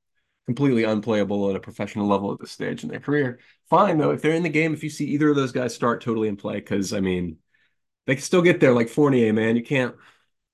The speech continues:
I was a chump. I was a chump. I won't be a chump like that. I mean,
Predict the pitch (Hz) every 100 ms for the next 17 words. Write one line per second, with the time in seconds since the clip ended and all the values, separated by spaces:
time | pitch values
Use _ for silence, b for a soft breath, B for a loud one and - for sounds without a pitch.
0 | - 120 127 117 - 104 - _ _ _
1 | _ _ 104 107 113 - 123 110 123 160
2 | 185 165 190 190 185 165 180 175 120 127
3 | 120 -